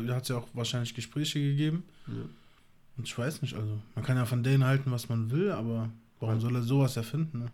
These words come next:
Speaker 2: Nick war letztens mit Tyson Fury im Gym.
Speaker 1: Ich hab's gesehen. Ja.
Speaker 2: Weiß ich auch nicht, was der denn bra-, aber es wirkte eher, als ob Nick Tyson Fury M-M-A-Sachen beibringt.
Speaker 1: Safe, Tyson Fury trainiert viel M M A in letzter
Speaker 2: Ja.
Speaker 1: Zeit. Aber ich kann mir den gar nicht im Octagon oder so vorstellen.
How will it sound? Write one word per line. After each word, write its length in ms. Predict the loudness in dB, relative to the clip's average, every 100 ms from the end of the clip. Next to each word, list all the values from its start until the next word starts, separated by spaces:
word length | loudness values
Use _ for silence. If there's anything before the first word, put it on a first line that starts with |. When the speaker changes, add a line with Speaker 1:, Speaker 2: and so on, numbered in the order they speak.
| -8
Speaker 2:
Nick 220 | -6 -4 -4
war 100 | -4
letztens 280 | -6 -8
mit 100 | -10 -6
Tyson 260 | -6 -8
Fury 260 | -8 -6 -6
im 140 | -6
Gym. 280 | -10 -12 -12 -6
Speaker 1:
Ich 80 |
hab's 160 | -4 -2
gesehen. 380 | -2 0 0 0 -8 -12 -12 -14 -16 -18 -20 -20 -14
Ja. 160 | -8 -8 -10 -16 -20 -20 -20 -20 -20 -20
Speaker 2:
Weiß 140 | -20 -20
ich 80 | -16
auch 40 |
nicht, 160 | -16 -16
was 100 | -14
der 140 | -12
denn 100 | -10
bra-, 140 | -8 -4
aber 180 | 0
es 240 | 0 -2 -4
wirkte 280 | -4 -2 -6
eher, 280 | -2 0 0
als 160 | -4
ob 120 | -8
Nick 320 | -6 -6 -8 -10
Tyson 320 | -10 -8 -12
Fury 380 | -10 -6 -6 -6
M-M-A-Sachen 720 | -8 -8 -6 -4 -4 -6 -8
beibringt. 360 | -10 -12 -16 -18
Speaker 1:
Safe, 340 | -8 -2 -2 -2
Tyson 300 | -2 -2 -4
Fury 260 | -4 -4
trainiert 320 | -4 -4 -4
viel 180 | -2 -2
M 160 | -2 -2
M 100 | -2
A 80 | -4
in 80 |
letzter 240 | -6 -8 -8
Speaker 2:
Ja. 120 | -8
Speaker 1:
Zeit. 160 | -8 -10 -16 -20 -20 -20 -20 -20 -20 -20 -20 -20 -16
Aber 60 | -8
ich 80 | -6
kann 120 | -8 -10
mir 60 | -8
den 140 | -6
gar 180 | -6 -6
nicht 200 | -8 -6
im 160 | -6
Octagon 500 | -6 -8 -6 -4 -2 -4
oder 120 | -4
so 80 | -8
vorstellen. 480 | -8 -10 -8 -12